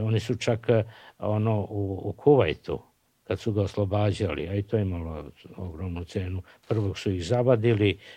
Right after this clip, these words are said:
pa onda došli da ih oslobađaju. Oni su, e, ih zatrpavali artiljerijskom vatrom, tako da su se ovi mučenici skrivali u rovovima. A onda su išli,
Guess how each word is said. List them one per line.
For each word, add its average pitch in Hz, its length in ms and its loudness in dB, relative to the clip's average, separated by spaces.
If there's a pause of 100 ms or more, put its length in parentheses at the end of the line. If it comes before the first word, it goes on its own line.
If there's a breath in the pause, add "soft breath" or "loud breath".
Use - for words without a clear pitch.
(180 loud breath)
pa 95 100 -4
onda 92 300 -4
došli 87 340 -4
da 85 100 -8
ih 78 140 -10
oslobađaju. 95 800 -2 (400 loud breath)
Oni 143 260 0
su, 117 380 0 (120)
e, 110 340 4 (500 loud breath)
ih - 320 -6
zatrpavali 127 1120 6 (1000 soft breath)
artiljerijskom 113 960 2 (220 soft breath)
vatrom, 101 440 -2
tako 104 260 0
da 117 100 0
su - 120 -10
se - 220 0
ovi 131 200 4
mučenici 127 680 2 (200 loud breath)
skrivali 123 560 6
u 107 100 6
rovovima. 82 640 2 (360 loud breath)
A 90 100 -4
onda 131 280 2
su 127 340 0
išli, 143 400 2